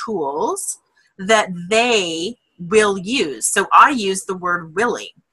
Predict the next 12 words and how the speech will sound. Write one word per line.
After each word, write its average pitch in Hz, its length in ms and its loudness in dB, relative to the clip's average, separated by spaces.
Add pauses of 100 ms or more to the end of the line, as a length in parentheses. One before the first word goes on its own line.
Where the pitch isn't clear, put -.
(340)
because 208 300 -2
I 262 120 6
can 170 340 -4
want 185 280 6
to 233 80 -4
go 151 520 -2
work 175 240 4
out 160 140 6
at 135 120 0
five 160 260 6
A 156 160 0
M 202 280 4